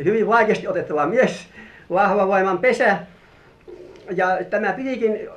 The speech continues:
oli kuin pärivalli vaan mikä, mikä tämä järjestelmä oli, niin loppuottelussa piti niin kolme kertaa katkaista tämä juttu kymmenen minuutin erissä pienillä väliajoilla.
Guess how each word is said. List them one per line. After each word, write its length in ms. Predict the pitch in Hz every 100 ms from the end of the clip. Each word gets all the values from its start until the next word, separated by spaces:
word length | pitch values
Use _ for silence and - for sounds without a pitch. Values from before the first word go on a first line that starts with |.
| - -
oli 300 | 110 135 190
kuin 140 | 202
pärivalli 460 | 196 196 185 190 185
vaan 160 | 185 190
mikä, 220 | 190 185
mikä 260 | 208 202
tämä 200 | 175 165 165
järjestelmä 460 | 190 180 170 151
oli, 300 | 147 247 226
niin 220 | 220 208 208
loppuottelussa 680 | 208 208 214 - 202 190
piti 200 | 190 185
niin 160 | 180 185
kolme 300 | 233 262 226
kertaa 440 | - 208 175 180
katkaista 400 | 175 190 185 170
tämä 220 | 165 139
juttu 340 | 135 262 - 208
kymmenen 380 | 220 240 220 170
minuutin 280 | 147 -
erissä 380 | 226 254 233 -
pienillä 360 | 220 214 196 185
väliajoilla. 680 | 202 185 190 180 170 170